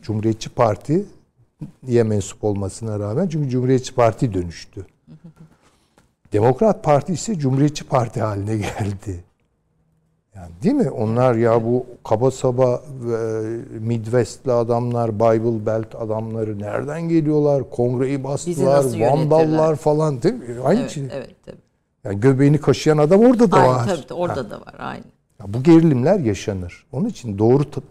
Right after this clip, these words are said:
Speaker 1: okumak ve doğru tayin etmek lazım. Yani cumhuriyet meselesiyle demokrasi meselesi aynı şey değildir.
Speaker 2: Ee, Türkiye'ye Batı fikirlerinin taşıyıcılar üzerinden, e, geliyor zaten. Bir takım onları taşıyıcılar var. Bu gerilimin bir ucunda da bu taşıyıcıların etkisi yok mu?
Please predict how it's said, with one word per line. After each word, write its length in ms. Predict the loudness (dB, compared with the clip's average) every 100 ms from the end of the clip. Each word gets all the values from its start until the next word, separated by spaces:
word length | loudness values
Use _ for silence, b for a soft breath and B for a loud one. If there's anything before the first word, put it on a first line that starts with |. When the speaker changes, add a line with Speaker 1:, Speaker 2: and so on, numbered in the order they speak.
| -12
Speaker 1:
okumak 540 | -8 -8 -8 -10 -10
ve 120 | -6
doğru 260 | -2 -2 -4
tayin 320 | -8 -6 -6
etmek 440 | -8 -10 -18 -18 -20
lazım. 400 | -20 -20 -20 _
Yani 200 | -20 -16
cumhuriyet 520 | -8 -6 0 2 2 -2
meselesiyle 760 | -6 -6 -10 -8 -6 -4 -4
demokrasi 540 | -4 -6 -6 -10 -8 -8
meselesi 400 | -8 -10 -20 -8
aynı 240 | -6 -6
şey 280 | -8 -10 -6
değildir. 560 | -6 -8 -12 -20 -20 -20 -20 _ _ b b _ -18 -10
Speaker 2:
Ee, 240 | -8 -6 -8 -14 _ _ _ _
Türkiye'ye 640 | -12 -12 -10 -8 -6 -6
Batı 240 | -8 -10 -14
fikirlerinin 640 | -14 -10 -8 -6 -8 -8
taşıyıcılar 680 | -10 -10 -10 -10 -8 -6 -4
üzerinden, 680 | -4 -6 -6 -8 -8 -6 -8 -12 _ -20 -16
e, 240 | -16 -16 -20 -20 _ _ _ _ -10
geliyor 360 | -8 -8 -10
zaten. 440 | -10 -14 -14 -18 -18
Bir 40 |
takım 320 | -16 -18 -16
onları 320 | -14 -12 -14
taşıyıcılar 640 | -16 -16 -16 -16 -14 -12 -10
var. 200 | -12 -12
Bu 80 | -8
gerilimin 540 | -6 -6 -8 -12 -10
bir 100 | -8
ucunda 480 | -8 -10 -12 -14 -10
da 140 | -10 -12
bu 80 |
taşıyıcıların 840 | -10 -10 -10 -14 -14 -12 -10 -10 -12
etkisi 460 | -14 _ -20 -14
yok 320 | -10 -10 -12 -18
mu? 140 | -18